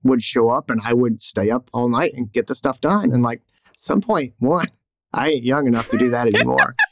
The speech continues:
Speaker 1: And then
Speaker 2: True
Speaker 1: num-,
Speaker 2: story.
Speaker 1: but then, t-, but then true, the other thing is the project gets so big, you can't,
Speaker 2: Yeah.
Speaker 1: like, it, it's not a one-night project. It
Speaker 2: Yeah.
Speaker 1: is, you know, it, you need to be working long. And so I,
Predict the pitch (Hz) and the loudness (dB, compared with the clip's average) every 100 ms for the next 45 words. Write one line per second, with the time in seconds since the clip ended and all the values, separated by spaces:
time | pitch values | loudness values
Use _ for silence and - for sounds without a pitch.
0 | - 170 190 403 139 _ - 240 277 330 | -2 2 4 2 0 _ -2 0 2 2
1 | 185 202 - 214 185 175 208 240 214 - | 2 2 2 2 2 4 2 2 0 -2
2 | 226 - - - 233 302 302 - 403 339 | -2 -4 -6 -4 0 2 2 4 2 4
3 | 254 240 247 214 226 - 190 330 220 165 | 2 4 2 2 -2 0 0 0 0 0
4 | 180 - 427 403 160 196 240 247 277 294 | -2 2 4 4 2 2 2 2 0 -2
5 | - - 208 - 202 214 196 240 262 262 | -2 0 0 0 2 2 0 0 0 2
6 | 269 277 294 277 320 277 117 120 143 170 | 2 2 2 0 0 0 -2 0 2 2
7 | 170 - 143 151 131 135 147 147 143 135 | 0 0 0 0 0 -2 0 2 2 2
8 | 139 147 202 247 196 - - 294 269 160 | 0 2 2 2 0 -4 -4 -2 0 -2
9 | - 156 156 | 0 0 -2